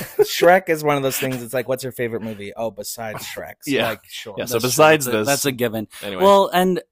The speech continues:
Speaker 3: um, it's honestly really, really depressing because,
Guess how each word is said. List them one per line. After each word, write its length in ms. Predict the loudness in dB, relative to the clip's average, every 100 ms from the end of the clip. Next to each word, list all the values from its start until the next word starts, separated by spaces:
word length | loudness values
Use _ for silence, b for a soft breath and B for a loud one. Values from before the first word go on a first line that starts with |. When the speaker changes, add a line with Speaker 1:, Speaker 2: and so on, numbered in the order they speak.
| _ b b -4
Speaker 3:
um, 460 | -2 0 -2 -4 -8 _ _ _ _ _ _ _
it's 320 | -8 -6 -8 -8 _ -10 0
honestly 520 | 2 2 -2 -4 -6
really, 340 | -4 -2 0
really 400 | -2 -2 -4 -8 _ -14
depressing 640 | -14 -10 -10 -8 -12 -12 -16
because, 720 | -16 -12 -10 -10 -12 -12 -14